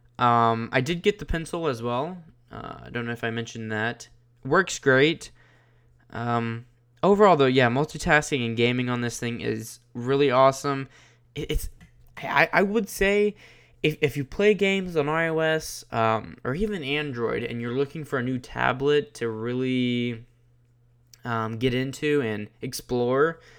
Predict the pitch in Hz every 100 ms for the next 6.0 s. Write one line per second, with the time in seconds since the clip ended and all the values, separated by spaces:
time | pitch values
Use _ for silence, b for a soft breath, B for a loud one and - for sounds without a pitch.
0 | b b - 147 185 165 131 139 - -
1 | 110 - 117 110 107 - 120 - - 120
2 | 131 131 131 - 117 117 - - - -
3 | 139 - 127 123 131 135 135 123 - -
4 | 120 127 117 127 123 113 123 120 113 113
5 | 120 110 - 117 117 113 - 110 -